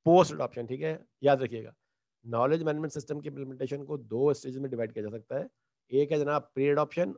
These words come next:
और दूसरी है पोस्ट एडॉप्शन, ठीक है। ओके, Pre-adoption stage में क्या होता है जनाब? Companies gather and evaluate information related to knowledge management system and then make a decision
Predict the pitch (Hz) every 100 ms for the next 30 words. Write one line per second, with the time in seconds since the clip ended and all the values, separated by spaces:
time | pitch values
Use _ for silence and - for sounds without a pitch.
0 | - 123 127 147 147 311 - _ _ _
1 | _ _ _ _ _ _ - 165 147 117
2 | 110 95 - - - - _ _ _ _
3 | 135 120 - _ _ _ _ _ 196 240
4 | 214 208 196 - 185 170 151 123 123 117
5 | 117 - 147 156 170 190 165 135 139 156
6 | 202 208 - 147 143 131 131 127 139 160
7 | 175 - 135 127 120 123 - 160 175 151
8 | 120 120 127 123 147 170 - 131 117 123
9 | 131 123 127 123 110 104 170 226 - _
10 | _ _ - 123 120 147 156 139 147 165
11 | 139 123 113 - 131 131 180 190